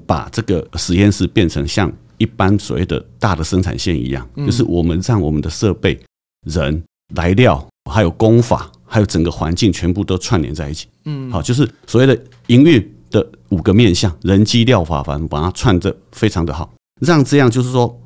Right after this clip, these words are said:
Speaker 1: 这个智慧系统我们提升我们工程师的分析技术。
Speaker 2: 嗯。
Speaker 1: 好，因为刚才提到就是说那么多人，那，那么多样品，那么多设备，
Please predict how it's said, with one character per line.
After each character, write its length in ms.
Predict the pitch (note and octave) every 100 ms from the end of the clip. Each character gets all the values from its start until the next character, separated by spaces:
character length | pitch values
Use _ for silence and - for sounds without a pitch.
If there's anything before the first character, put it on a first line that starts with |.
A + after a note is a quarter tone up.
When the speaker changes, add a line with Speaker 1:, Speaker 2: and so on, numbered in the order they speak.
| -
Speaker 1:
这 100 | E3+
个 120 | -
智 120 | A#2
慧 80 | C#3
系 120 | C3+ B2+
统 100 | E2+
我 60 |
们 120 | D#2+ D2+
提 200 | - F#2
升 140 | A#2+
我 60 | G#2+
们 80 | D#2+
工 180 | G#2 G2+
程 100 | F2
师 120 | G2+
的 80 | E2
分 180 | - F2+
析 120 | F#2+
技 160 | -
术。 160 | D2 D2 - -
Speaker 2:
嗯。 280 | C3+ B2 A2+
Speaker 1:
好， 180 | - E3+
因 80 | C3
为 180 | C#3+ - _ -
刚 120 | C3+
才 40 |
提 140 | G2+ G2
到 120 | G#2
就 80 | G2
是 80 |
说 100 | G2+ G2+ -
那 120 | D3
么 120 | A#2+
多 180 | G2 A2
人， 180 | F#2+ - - _ -
那， 120 | A#2+
那 100 | A#2
么 100 | G#2
多 160 | G2
样 180 | G2+ F2+
品， 160 | E2 C#2
那 100 | - A2
么 80 |
多 140 | F2+ F#2+
设 220 | - E2+
备， 140 | -